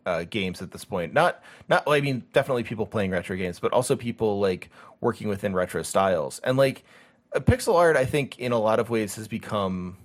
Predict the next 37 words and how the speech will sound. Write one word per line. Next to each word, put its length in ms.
like, 260
a, 420
a 120
kind 200
of, 120
like, 160
nostalgic, 760
uh, 560
thing. 440
I, 260
I 40
don't, 220
I 40
mean, 100
I'm 100
sure 160
there's 140
a 40
lot 160
of, 160
I, 260
and 140
I've 160
played 180
a 60
lot 180
of 120
really 180
good 160
pixel 240
art 180
games, 280
but, 180
like, 280
that 320
is, 560
like, 260